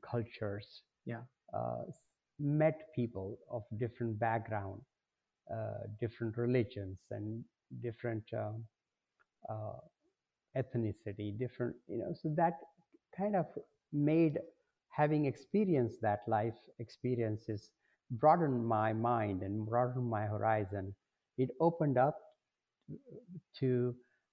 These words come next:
Speaker 1: uh, for example, the issues the L G B T Q faces.
Speaker 2: Yeah.
Speaker 1: A-, and, you know,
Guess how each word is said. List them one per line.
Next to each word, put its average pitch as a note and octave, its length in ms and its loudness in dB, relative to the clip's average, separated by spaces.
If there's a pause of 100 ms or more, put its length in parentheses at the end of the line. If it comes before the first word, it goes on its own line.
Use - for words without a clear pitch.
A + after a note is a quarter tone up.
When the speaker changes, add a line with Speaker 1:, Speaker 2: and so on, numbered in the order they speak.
Speaker 1:
uh, A#2+ 200 0 (160)
for C#3 100 4
example, B2 440 2
the A#2 180 0
issues A#2 480 0
the B2 220 0
L B2+ 180 2
G B2 100 2
B A#2+ 160 2
T A#2+ 280 -2
Q C#3 260 0
faces. - 640 -8
Speaker 2:
Yeah. - 80 -14 (460)
Speaker 1:
A-, A2 300 -6
and, A2 180 -8 (200)
you D3+ 100 -2
know, D3 180 -4